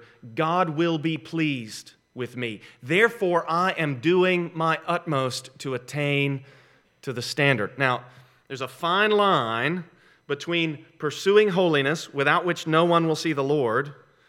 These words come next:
and slipping over into legalism. And often we only know that we've crossed over into legalism after we've done it.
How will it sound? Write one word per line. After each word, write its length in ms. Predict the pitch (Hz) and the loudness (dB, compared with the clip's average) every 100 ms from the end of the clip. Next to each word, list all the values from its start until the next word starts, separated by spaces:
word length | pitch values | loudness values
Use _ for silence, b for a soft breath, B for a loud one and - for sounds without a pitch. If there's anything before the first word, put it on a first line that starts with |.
| b b b - | b b b -14
and 160 | 123 | -12
slipping 640 | 117 - 175 170 175 170 165 | -12 -14 -10 -10 -8 -8 -8
over 340 | 156 151 156 | -6 -6 -6
into 680 | 151 147 143 143 143 135 127 131 | -6 -6 -8 -10 -10 -10 -12 -12
legalism. 720 | 135 143 127 107 98 92 85 _ _ _ _ _ _ _ _ - | -8 -8 -6 -8 -10 -14 -20 _ _ _ _ _ _ _ _ -12
And 120 | 151 | -6
often 380 | 170 202 185 147 | -4 -4 -4 -6
we 140 | 151 | -6
only 280 | 175 180 170 | -4 -4 -2
know 180 | 151 160 | -2 -4
that 140 | 135 | -4
we've 120 | 139 143 | -6 -10
crossed 320 | 160 147 147 | -10 -10 -8
over 160 | 139 | -6
into 160 | 135 123 | -6 -6
legalism 460 | 127 147 151 147 147 | -6 -6 -6 -8 -4
after 240 | 135 131 | -4 -4
we've 180 | 127 117 | -8 -8
done 180 | 123 104 | -8 -12
it. 240 | 87 - | -14 -20